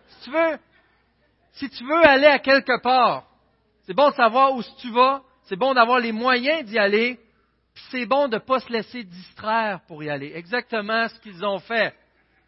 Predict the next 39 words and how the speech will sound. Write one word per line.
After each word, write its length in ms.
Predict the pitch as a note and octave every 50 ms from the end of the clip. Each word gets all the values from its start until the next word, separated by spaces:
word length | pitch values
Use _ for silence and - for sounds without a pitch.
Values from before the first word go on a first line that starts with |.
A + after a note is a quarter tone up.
| _ _ _
Ils 80 | D3+ C3
voulaient 200 | C#3+ D#3 E3+ -
s'en 100 | - G#3
aller 160 | G#3+ A3 A3+
à 60 | A3
la 140 | A#3 A#3 A#3
maison, 640 | A3+ A#3 A#3+ A3+ G#3+ G3 A3+ A3+ A3+ A#3 A3 G3 _ _
ils 80 | D3+
étaient 300 | D#3+ D#3+ - E3+ F3+ - _
en 200 | - G#3 A3+ A3 F#3+
voiture, 560 | G3+ G3+ F#3 - - G3 G3 G3 G3 G3 F#3 _ _ _ _ _ _ _ _ _ _ _ _ _ _ _ _ _ _
puis 180 | - F#3+ D#3+
ils 60 | D#3 D#3
ont 120 | D3+ D3
été. 280 | C3+ B2+ _ C3+ G2+ _ _ _ _ _ _ _ _ _ _ _ _ _ _ _ _ _ _ _ _ _ - -
Sans 220 | B3+ B3 A3 G#3
se 60 | -
faire 200 | - G#3+ F#3+ E3+
distraire. 460 | D3+ C#3+ - _ - C#3 C3+ B2 A2+ _ _ _ _ _ _ _ _ _ _ - F3+
Et 60 | F3
c'est 120 | - -
un 100 | C4+ B3+
peu 160 | B3+ C#4+ C4+ B3
ça 180 | - - D#4+
qu'on 200 | D#4 - B3+ A#3+
veut 180 | A3 A3 C#4+ C#4+
comme 220 | - B3+ A3+ A3
message 540 | A#3 B3 B3 - - C#4+ D4 D4+ D4+ C#4+ A3
aujourd'hui. 720 | A#3+ A3 G3 A3+ A3 G3+ E3+ F3+ A3 B3 B3+ C4 C4+ C4 _ _ _ _ _ _ _
Si 120 | _ -
vous 100 | - A#3+
pouvez 160 | G#3 A3+ B3+ A#3
juste 240 | G#3+ D#4 D4 -
retenir, 640 | - C4 C4 B3+ - A#3+ A3+ A3 A#3 A#3+ A#3+ A3+ G3
gardons 540 | F#3+ A#3 A3+ G#3 F3 F3+ A#3+ A#3+ A#3 A#3 A#3
les 340 | A3+ A3 G#3 G3 E3 D#3+ F#3+
yeux 160 | A3 A3+ A3+
sur 260 | - - A3+ G3 - _
Christ. 340 | - F#3 G#3 G3+ D#3+ _